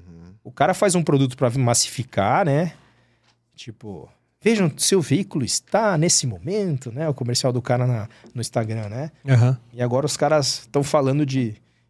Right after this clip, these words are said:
Speaker 1: de poder evoluir em mais características, né? Mas aquele cara lá atrás, que já tá há muito tempo, que tem empresa consolidadíssima,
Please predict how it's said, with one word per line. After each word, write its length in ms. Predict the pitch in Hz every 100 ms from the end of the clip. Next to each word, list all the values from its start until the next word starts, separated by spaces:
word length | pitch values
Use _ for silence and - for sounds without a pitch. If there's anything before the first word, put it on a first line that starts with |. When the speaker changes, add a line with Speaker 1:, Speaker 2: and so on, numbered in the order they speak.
| _
Speaker 1:
de 160 | 117 120
poder 260 | 127 120
evoluir 460 | 135 127 123 117 147
em 60 | 147
mais 200 | 131 -
características, 600 | 151 185 143 107 - 107
né? 120 | 117
Mas 280 | 123 113 -
aquele 400 | 127 - 139 135
cara 320 | - 127 117
lá 120 | 113
atrás, 560 | 123 - 117 123 160 202
que 120 | -
já 180 | 101 113
tá 180 | - 123
há 40 |
muito 280 | 113 123 135
tempo, 600 | 127 135 127 143 151 170
que 140 | 156 127
tem 420 | - 127 127 120
empresa 300 | 117 123 120
consolidadíssima, 1200 | 123 - 120 123 143 123 127 151 - 180 185